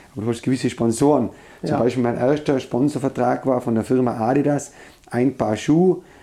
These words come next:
Speaker 1: eine Laufdress und ein Trainingsanzug. Das habe ich aber nur benutzt am Wettkampftag.
Speaker 2: Ja.
Speaker 1: Weil ich immer, weil ich gewusst habe, wie schwierig das ist, dass du überhaupt einen Sponsor kriegst, was du leisten musst, dass du überhaupt eine Firma kriegst, die was dich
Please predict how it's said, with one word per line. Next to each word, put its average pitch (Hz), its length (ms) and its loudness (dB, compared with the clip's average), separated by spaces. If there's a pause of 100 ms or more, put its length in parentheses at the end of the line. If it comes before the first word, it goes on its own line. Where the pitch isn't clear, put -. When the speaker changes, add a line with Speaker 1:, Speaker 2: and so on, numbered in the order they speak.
Speaker 1:
eine 110 220 0
Laufdress 143 840 0 (400)
und 113 140 -2
ein 120 80 0
Trainingsanzug. 110 640 0
Das 113 160 -4
habe 113 120 2
ich 117 60 2
aber 127 80 4
nur 143 460 2
benutzt 165 720 0 (480)
am 131 200 2
Wettkampftag. 101 720 -2 (800)
Speaker 2:
Ja. 160 240 -12 (300)
Speaker 1:
Weil 107 140 -4
ich - 100 -4
immer, 151 680 0
weil 120 120 0
ich 120 80 0
gewusst 156 240 -2
habe, 120 100 0
wie 120 60 2
schwierig 147 480 4
das 123 140 -2
ist, 143 180 -2
dass 123 80 -8
du - 80 -4
überhaupt 139 460 0 (360)
einen 110 200 0
Sponsor 123 460 2
kriegst, - 520 -2 (480)
was - 80 -12
du 139 100 4
leisten 127 500 2
musst, 147 200 -2
dass 131 120 2
du - 80 0
überhaupt 131 380 0
eine 127 100 -8
Firma 143 360 2
kriegst, 156 320 -4
die 127 80 0
was 123 120 -2
dich 123 200 2